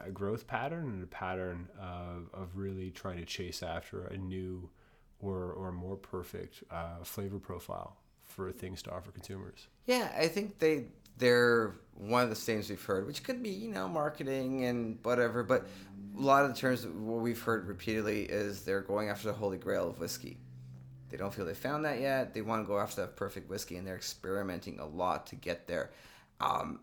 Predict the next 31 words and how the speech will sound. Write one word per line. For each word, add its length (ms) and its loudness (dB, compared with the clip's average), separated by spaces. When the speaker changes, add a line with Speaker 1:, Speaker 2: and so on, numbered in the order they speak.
Speaker 2:
you 100 0
know, 260 -2
Buffalo 260 4
Trace 240 0
Experimental 520 -2
Collection, 500 -4
great 220 2
example. 580 -2
Done 220 4
in 60 2
different 280 -2
still. 720 4
They 180 -4
use 240 0
different 380 -4
woods. 480 2
We've 280 -2
seen 320 0
a 60 4
barrel 320 6
that 160 6
was 180 -2
marked. 340 0
I 80 -2
mean, 280 -2
Glenn 360 4
literally 240 8
took 160 -2
a 60 0
photo 400 4
s-, 200 -4